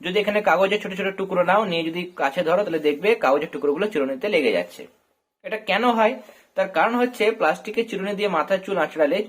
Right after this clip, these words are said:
চিরুনিতে ঋণাত্মক, চিরুনিতে ঋণাত্মক আর চুলে ধনাত্মক আধান তৈরি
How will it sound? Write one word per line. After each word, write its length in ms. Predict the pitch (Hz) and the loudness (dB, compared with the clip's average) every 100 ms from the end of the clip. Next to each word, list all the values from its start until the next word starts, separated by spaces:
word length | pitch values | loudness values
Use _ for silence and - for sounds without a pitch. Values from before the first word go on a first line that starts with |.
| - | -2
চিরুনিতে 600 | 170 185 190 196 226 - - _ | -2 -2 -4 0 0 -2 -16 _
ঋণাত্মক, 580 | 156 214 233 233 - 254 - - _ | 0 2 2 0 2 2 2 -14 _
চিরুনিতে 640 | - 175 190 190 185 185 170 | -6 -4 -4 -6 -4 -2 0
ঋণাত্মক 540 | 160 180 185 208 233 160 | 0 2 2 2 4 4
আর 100 | 156 - | 2 -2
চুলে 280 | - 208 220 | -8 2 2
ধনাত্মক 480 | 170 151 156 214 139 | 2 0 0 -2 -2
আধান 280 | 117 196 | 0 -2
তৈরি 380 | 208 113 143 277 | -4 -4 -4 -6